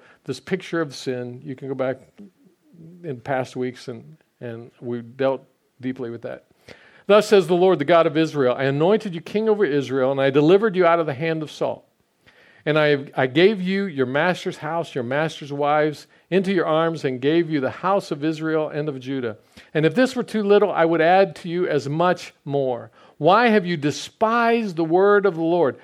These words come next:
to do what is evil in his sight?" When we sin, we bring dishonor to God in the earthly realm and in the heavenly realm. That's why this was so disastrous. "You have struck down Uriah the Hittite with the sword and have taken his wife to be your wife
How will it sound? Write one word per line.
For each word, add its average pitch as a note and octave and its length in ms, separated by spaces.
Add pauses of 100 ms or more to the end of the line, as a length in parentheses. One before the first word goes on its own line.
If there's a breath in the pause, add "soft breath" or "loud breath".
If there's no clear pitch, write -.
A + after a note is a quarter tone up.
(300 soft breath)
to F3 80
do E3 200
what F#3+ 140
is D#3 140
evil E3 240
in F3+ 60
his D#3 120
sight?" F3 260 (360 soft breath)
When B3 340
we A3+ 220
sin, D3 680
we F#3 160
bring F3+ 260
dishonor E3 500
to D#3 120
God C3 340 (160 loud breath)
in D#3+ 140
the D3+ 100
earthly A3+ 340
realm A3 320
and F#3 160
in F#3+ 80
the F3+ 100
heavenly D3 360
realm. A2+ 260 (140)
That's A3+ 400
why F#3+ 240
this F3+ 280
was D#3 180
so D#3 180
disastrous. B2 1000 (1300 soft breath)
"You G3 300
have D3 320
struck - 480
down G#3+ 240
Uriah F3+ 320
the E3 80
Hittite F#3+ 480
with D#3 160
the C3+ 80
sword G#3+ 500
and D#3 160
have C3 160
taken G#3 300
his E3 180
wife F3 340
to D#3 80
be D#3 180
your D#3+ 260
wife C3+ 280